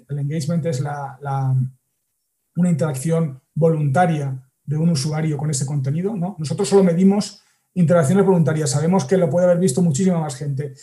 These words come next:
pero solo ofrecemos datos que, que podemos obtener y que, y que son fiables, ¿no? Y en este caso lo que, lo que ofrecemos es el engagement, que es cuando un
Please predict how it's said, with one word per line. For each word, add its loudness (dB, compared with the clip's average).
pero 2
solo 4
ofrecemos 4
datos 2
que, -6
que -8
podemos -2
obtener -2
y 0
que, -6
y -6
que -6
son -2
fiables, -6
¿no? -10
Y -6
en -2
este -2
caso -4
lo 2
que, -6
lo -4
que -2
ofrecemos -4
es -4
el -4
engagement, -4
que -12
es -8
cuando -2
un 2